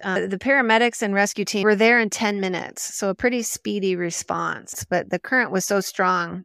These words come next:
they still couldn't get her. They set up a rope system. They found nothing. Finally, after forty-five minutes, this little girl had been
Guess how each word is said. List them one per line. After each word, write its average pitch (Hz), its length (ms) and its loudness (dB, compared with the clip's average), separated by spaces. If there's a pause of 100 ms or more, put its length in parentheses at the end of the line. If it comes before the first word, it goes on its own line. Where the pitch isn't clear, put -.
they 185 120 0
still 214 240 0
couldn't 190 300 -4
get 180 160 2
her. 170 100 2
They 170 140 -2
set 185 240 0
up 175 160 -2
a 170 80 -4
rope 220 320 0
system. 190 720 -4 (540)
They 196 100 2
found 185 380 2
nothing. 175 580 -6 (580)
Finally, 196 840 0 (640)
after 196 320 4
forty-five 233 800 4
minutes, 202 600 -2
this 175 200 -10
little 180 220 -2
girl 175 300 0
had 180 180 -6
been 175 300 -2